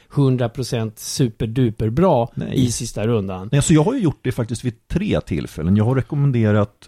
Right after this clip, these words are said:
Speaker 2: Woody Allens Amazon Prime-serie. Jag har rekommenderat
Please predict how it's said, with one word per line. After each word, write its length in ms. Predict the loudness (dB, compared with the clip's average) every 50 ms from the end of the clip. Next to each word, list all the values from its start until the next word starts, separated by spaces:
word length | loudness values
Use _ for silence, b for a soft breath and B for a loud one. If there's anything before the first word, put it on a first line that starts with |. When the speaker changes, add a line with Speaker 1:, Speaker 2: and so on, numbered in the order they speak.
| _ _ -14
Speaker 2:
Woody 360 | -10 -4 -4 -2 0 0 0
Allens 840 | 2 2 0 0 0 0 0 2 4 4 4 4 2 -2 -8 -8 -10 _ _ _ _ -4
Amazon 380 | 0 2 2 2 2 2 0 0
Prime-serie. 1120 | 0 2 2 4 4 4 4 2 0 -2 -4 -4 -2 0 0 0 0 2 2 2 2 0 b b b b b b b b b b
Jag 140 | b 0 2
har 80 | 4 4
rekommenderat 720 | 2 2 0 0 0 2 2 4 4 4 4 2 2 _